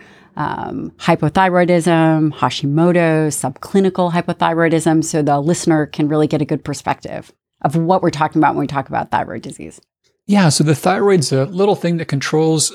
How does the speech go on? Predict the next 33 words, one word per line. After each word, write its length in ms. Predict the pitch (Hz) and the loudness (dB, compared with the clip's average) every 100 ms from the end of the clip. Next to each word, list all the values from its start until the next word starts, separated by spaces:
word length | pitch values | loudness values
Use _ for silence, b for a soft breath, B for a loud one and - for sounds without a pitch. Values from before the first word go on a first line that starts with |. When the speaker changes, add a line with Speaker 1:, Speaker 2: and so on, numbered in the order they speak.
| - | -4
Speaker 2:
how 180 | 139 139 | 0 2
we 100 | 139 | 0
burn 220 | 127 123 | -2 0
energy, 480 | 147 156 139 156 156 | 0 0 0 2 0
how 180 | 131 127 | -2 -2
we 180 | 123 | 0
repair 400 | 131 123 - 139 120 | 0 -4 0 0 0
our 80 | |
tissues, 560 | - 165 - 165 165 160 | 0 0 0 0 2 0
and 100 | 143 | -4
how 140 | 143 139 | -2 0
well 220 | 139 143 | 2 2
our 100 | 131 | 2
nerves 360 | 123 123 127 | 4 2 0
communicate. 600 | - 143 165 131 123 - - | -2 0 0 0 -6 -10 -4
So 160 | 135 | -2
it 100 | 131 | 0
does 180 | 135 131 | 0 0
a 40 | |
lot. 400 | 120 127 127 - - B B B B | 0 0 -2 -6 -18 B B B B
And, 380 | 165 160 165 - _ | 2 2 2 -6 _
you 80 | 196 | -4
know, 180 | 196 185 | -4 -4
things 380 | 165 170 175 - | -2 0 0 0
can 120 | 170 | 0
go 100 | 160 | 0
wrong 320 | 160 143 160 | 2 0 2
in 80 | 156 | 2
the 80 | 117 | 0
body. 400 | 110 123 156 170 | -4 -8 -10 -10
So 200 | - 143 | -4 -2
it 80 | 143 | 0
can 260 | 139 139 | -2 -2